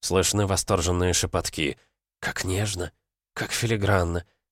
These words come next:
Виртуозно!" Людвиг уверяет себя, что готов их понять. Музыкантов здесь можно посчитать по пальцам, а они слишком хорошо воспитаны, чтобы нападать на протеже хозяйки дома, бедного свободолюбивого мальчика.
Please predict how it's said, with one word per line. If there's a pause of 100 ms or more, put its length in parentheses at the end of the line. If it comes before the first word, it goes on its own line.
(180)
Виртуозно!" (760)
Людвиг
уверяет
себя,
что
готов
их
понять. (340)
Музыкантов
здесь
можно
посчитать
по
пальцам, (320)
а
они
слишком
хорошо
воспитаны,
чтобы
нападать
на
протеже
хозяйки
дома, (220)
бедного
свободолюбивого
мальчика.